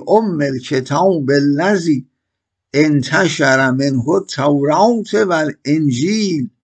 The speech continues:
والفرقان والزبور، بل كان ملجأ منيعا للأنبياء وكهفا رفيعا وملاذا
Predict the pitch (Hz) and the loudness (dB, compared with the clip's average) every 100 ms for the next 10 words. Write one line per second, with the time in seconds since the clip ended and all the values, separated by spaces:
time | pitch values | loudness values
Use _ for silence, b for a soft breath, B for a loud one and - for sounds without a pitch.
0 | _ _ _ _ _ 117 131 143 - 139 | _ _ _ _ _ -2 0 -2 -2 0
1 | 143 135 139 175 190 175 156 127 - 113 | 0 0 0 0 2 0 -2 -6 -8 -2
2 | 139 131 113 117 151 143 135 220 214 165 | 0 0 -4 -2 0 2 2 2 4 4
3 | 120 101 _ _ _ _ - 113 196 233 | 4 -2 _ _ _ _ -4 2 4 4
4 | 170 - _ _ _ 143 175 202 175 151 | 2 -2 _ _ _ -2 2 2 2 0
5 | 127 113 113 120 165 202 175 131 139 127 | -2 -2 -2 0 4 4 4 0 0 0
6 | 123 113 107 127 147 156 165 160 196 240 | 0 -2 -4 -4 -2 0 0 2 4 4
7 | 220 185 143 131 123 95 _ _ 120 143 | 4 2 0 -2 -2 -6 _ _ -4 0
8 | 147 - 131 143 135 127 135 147 175 170 | 0 0 -4 -4 -4 -4 -2 -2 -2 0
9 | 147 - _ _ _ _ _ - 117 143 | -2 -4 _ _ _ _ _ -8 0 0
10 | 147 - 214 226 185 - 156 123 117 113 | -2 -4 0 0 -2 -8 -4 -2 -2 -4
11 | 135 165 160 156 233 262 240 151 131 101 | -2 0 -2 0 2 4 2 2 2 0
12 | - _ _ _ _ 107 131 151 151 151 | -10 _ _ _ _ -4 0 0 0 2
13 | 147 160 214 214 160 127 135 131 | 2 4 2 2 0 -2 -2 -2